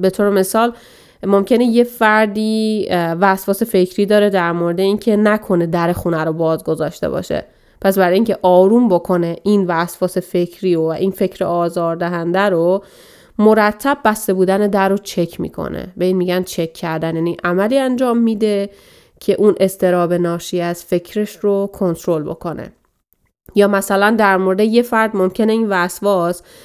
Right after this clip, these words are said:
وسواس آلوده بودن باشه، آلوده بودن دست‌ها که باعث اضطرابش می‌شه. این فرد برای آروم کردن اضطرابی که تجربه می‌کنه، دستاشو مرتب می‌شوره تا بتونه فکرش رو آروم نگه داره.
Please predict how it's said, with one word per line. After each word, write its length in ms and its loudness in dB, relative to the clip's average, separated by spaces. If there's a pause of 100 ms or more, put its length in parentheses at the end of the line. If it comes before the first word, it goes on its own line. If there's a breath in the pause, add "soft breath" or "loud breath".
(300 loud breath)
وسواس 540 0
آلوده 500 4
بودن 440 0
باشه، 200 -6
آلوده 240 -2
بودن 380 2
دست‌ها 720 -4
که 100 -4
باعث 320 0
اضطرابش 720 0
می‌شه. 200 -8
این 180 0
فرد 340 0
برای 240 2
آروم 320 2
کردن 420 -2
اضطرابی 440 2
که 140 -2
تجربه 500 0
می‌کنه، 540 0 (500 loud breath)
دستاشو 500 2
مرتب 760 0
می‌شوره 600 -2 (340 soft breath)
تا 140 2
بتونه 760 0
فکرش 460 -2
رو 220 0
آروم 380 2
نگه 420 -4
داره. 300 -10